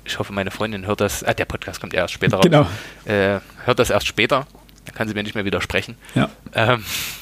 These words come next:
Speaker 1: nein, aber das ist, es ist wirklich wichtig. Und das Gleiche gilt auch in so vielen anderen Sachen. Es ist nicht nur der Buchhandel, der gerade kämpfen muss. Es sind auch ganz einfach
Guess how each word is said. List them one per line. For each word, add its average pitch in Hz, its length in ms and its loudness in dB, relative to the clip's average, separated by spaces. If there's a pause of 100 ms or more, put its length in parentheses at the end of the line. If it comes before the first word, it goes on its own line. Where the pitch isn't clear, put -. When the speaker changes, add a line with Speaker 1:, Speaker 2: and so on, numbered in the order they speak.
(680)
Speaker 1:
nein, - 200 0
aber 113 160 6
das 117 140 0
ist, - 260 -2
es - 140 -2
ist 127 140 -2
wirklich 110 260 -2
wichtig. - 460 -6
Und 107 160 -6
das - 160 4
Gleiche 101 360 4
gilt 113 280 2
auch 104 300 0 (120)
in 104 220 -8 (100)
so - 220 -2
vielen 107 260 0
anderen 120 320 2
Sachen. 107 480 0
Es - 260 -2
ist - 120 -2
nicht 113 180 -2
nur 110 100 2
der 95 100 2
Buchhandel, 104 520 2
der 85 220 0
gerade 90 320 0
kämpfen - 400 -4
muss. 196 280 -2 (560)
Es - 200 0
sind 101 260 -2
auch 95 400 2 (200)
ganz - 320 -2
einfach 98 340 -2